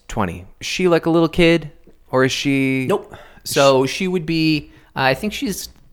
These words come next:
Speaker 2: two years younger than Leia.
Speaker 1: Is
Speaker 2: Two,
Speaker 1: that all?
Speaker 2: a couple years, not, not too many. Maybe, maybe f-, up to five, two to five.
Speaker 1: All right.
Speaker 2: Uh,
Speaker 1: So
Speaker 2: so
Speaker 1: she's, like, seventeen somewhere, maybe. At,
Speaker 2: Yeah, so
Speaker 1: at
Speaker 2: she'd be,
Speaker 1: most.
Speaker 2: like, sixteen or seventeen,
Speaker 1: Yeah.
Speaker 2: around that. Um,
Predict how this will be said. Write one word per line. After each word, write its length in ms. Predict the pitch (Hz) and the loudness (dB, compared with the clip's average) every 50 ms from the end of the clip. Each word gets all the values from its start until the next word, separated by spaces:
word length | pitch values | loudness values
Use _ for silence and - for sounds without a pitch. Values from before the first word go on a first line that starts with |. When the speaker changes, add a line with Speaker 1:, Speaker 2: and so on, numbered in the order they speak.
| - - - | -20 -18 -12
Speaker 2:
two 300 | - - - - 208 214 | -8 -8 -6 -6 -6 -6
years 360 | 220 226 226 226 226 226 208 | -6 -6 -6 -6 -6 -6 -4
younger 300 | 226 220 226 226 226 226 | -4 -2 -2 -2 -2 0
than 140 | 214 226 226 | 0 0 0
Leia. 320 | 226 226 233 240 254 294 | 0 0 0 -2 -4 -6
Speaker 1:
Is 40 | 269 - - _ - _ _ _ _ - - - | -6 -10 -16 _ -20 _ _ _ _ -20 -20 -10
Speaker 2:
Two, 80 | 131 | -6
Speaker 1:
that 120 | 143 160 180 | -4 -2 0
all? 120 | 180 202 | -2 -2
Speaker 2:
a 20 | 240 | 0
couple 240 | - 196 - 220 202 | 0 -2 0 0 -2
years, 300 | 202 208 220 214 - 202 | -2 -2 -2 -4 -4 -4
not, 160 | 202 202 208 | -4 -2 -2
not 160 | 226 233 214 | -4 -6 -6
too 120 | - 208 | -6 -4
many. 220 | 190 165 156 165 160 | -2 -2 -2 -2 -4
Maybe, 320 | 160 165 170 175 175 165 143 | -4 -4 -4 -4 -6 -6 -6
maybe 220 | 151 165 160 156 - | -6 -6 -6 -6 -8
f-, 100 | - - | -4 -4
up 120 | 135 - - | -4 -2 -2
to 60 | - - | -6 -4
five, 320 | - 113 110 113 117 - | 0 2 2 2 2 0
two 100 | - 175 | -4 -6
to 60 | 139 - | -6 -2
five. 280 | - 95 98 107 - - - 135 | -2 0 0 -2 -4 -6 -8 -4
Speaker 1:
All 60 | 131 | -2
right. 180 | 120 117 123 - - - - - - | -2 -2 -4 -6 -12 -18 -18 -10 -6
Speaker 2:
Uh, 120 | 104 104 | -4 -2
Speaker 1:
So 40 | 101 185 | 0 0
Speaker 2:
so 40 | |
Speaker 1:
she's, 200 | 170 - 190 175 | 0 -2 -2 -2
like, 160 | 180 175 170 - | -2 -2 -2 -2
seventeen 720 | - - 160 143 147 143 127 - 147 131 123 117 113 113 | -2 -2 0 0 -2 -4 -6 -6 -6 -4 -4 -4 -6 -6
somewhere, 520 | - 104 95 87 78 - - - 90 - - - - | -6 -6 -6 -6 -8 -10 -12 -12 -14 -16 -20 -18 -8
maybe. 440 | - 123 117 107 - 90 - - - - - - - - | -4 -2 -2 -2 -4 -6 -12 -16 -20 -20 -20 -20 -14 -8
At, 140 | 117 127 135 | 0 2 4
Speaker 2:
Yeah, 200 | 123 101 - - | 4 4 2 0
so 120 | - - 113 | -2 -2 -2
Speaker 1:
at 60 | 107 | 0
Speaker 2:
she'd 140 | 117 175 156 | 0 0 2
be, 60 | 160 | 4
Speaker 1:
most. 60 | 156 147 | 4 6
Speaker 2:
like, 140 | 139 127 | 4 4
sixteen 340 | - - 131 - - 123 113 | 2 -2 -4 -4 -4 -4 -4
or 60 | 107 | -2
seventeen, 540 | 98 - 104 95 98 92 - 101 95 92 95 117 | -2 -2 -2 -2 -4 -6 -6 -6 -6 -2 0 0
Speaker 1:
Yeah. 160 | 98 - - - | 0 0 -2 -6
Speaker 2:
around 420 | 104 101 104 104 104 104 107 104 | -6 -2 0 0 0 0 0 -2
that. 380 | 92 87 87 90 90 - - - - - - - - | -2 0 0 0 0 -2 -6 -12 -20 -20 -20 -18 -12
Um, 540 | 90 85 85 80 80 78 69 65 67 - | -8 -8 -6 -6 -6 -8 -8 -10 -12 -14